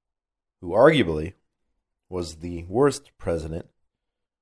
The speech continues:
when it comes to Israel-U S relations, and maybe Biden is trying to, uh, surpass the things that Obama did, and I will talk a little bit more about some of the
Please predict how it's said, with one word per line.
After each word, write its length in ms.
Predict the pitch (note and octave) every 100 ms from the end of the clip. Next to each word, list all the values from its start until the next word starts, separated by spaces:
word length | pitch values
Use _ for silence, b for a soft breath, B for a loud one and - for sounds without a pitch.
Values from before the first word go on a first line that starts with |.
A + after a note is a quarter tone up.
| _ _ _ _ _
when 120 | F2+
it 80 | D#2+
comes 320 | F#2+ F2 -
to 380 | - F#2+ E2+ D#2+ _ _ _ _
Israel-U 600 | G#2+ F2+ F2+ F2+ F2 F2
S 160 | D#2+ -
relations, 540 | D#2+ E2 - C#3 D3+
and 160 | B2+ B2
maybe 260 | B2 B2+
Biden 440 | A#2 A2 A#2 A#2+ A#2
is 160 | G#2+
trying 340 | - A2 A2 G#2+
to, 400 | - G#2+ G#2 G#2
uh, 320 | G2+ G2+ G2+ - _ _ _ _ _
surpass 800 | - G2+ - C#3+ G#2 D#2 - - _ _ _ _ _ _ _ _ _
the 80 | F#2
things 280 | - F#2+ F2+
that 120 | F#2
Obama 480 | E2+ D#2+ F2 E2+ D#2+
did, 220 | F2+ F#2
and 140 | F#2+
I 40 | F#2
will 140 | G2+
talk 260 | G2+ A2 G#2
a 40 |
little 120 | G#2+
bit 160 | G2+ G#2
more 500 | A2+ C#3 G#2 D#2+ - _ _
about 360 | D#2+ E2+ -
some 240 | - F2+ F2
of 120 | D#2
the 300 | F2 E2+